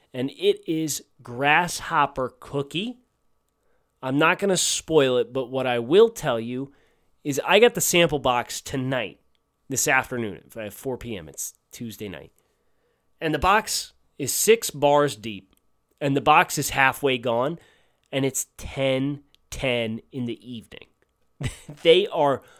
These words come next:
amazing. Just like, and you'll be shocked to hear this, every flavor of Built Bar. They have ten plus flavors to choose from.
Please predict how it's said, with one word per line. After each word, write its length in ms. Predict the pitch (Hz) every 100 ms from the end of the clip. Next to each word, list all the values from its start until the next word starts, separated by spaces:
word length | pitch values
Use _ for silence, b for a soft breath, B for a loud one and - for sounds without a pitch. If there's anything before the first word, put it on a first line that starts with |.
| b _ -
amazing. 960 | 117 110 123 143 160 170 147 95 78 - b b _
Just 340 | 143 208 202
like, 380 | 160 139 156 - _ _ _
and 180 | 113 110
you'll 140 | 117 107
be 140 | 110
shocked 340 | - 123 104
to 80 | 120
hear 160 | 107 113
this, 180 | 147 - b b -
every 380 | 233 202 151 120
flavor 480 | - 113 101 101
of 240 | - 107 -
Built 220 | 113 107
Bar. 160 | 113 151
They 160 | 156
have 120 | 127
ten 220 | - 151 147
plus 240 | 147 139
flavors 580 | - 135 131 131 120 -
to 100 | 104
choose 360 | - 170 180 170
from. 300 | 170 156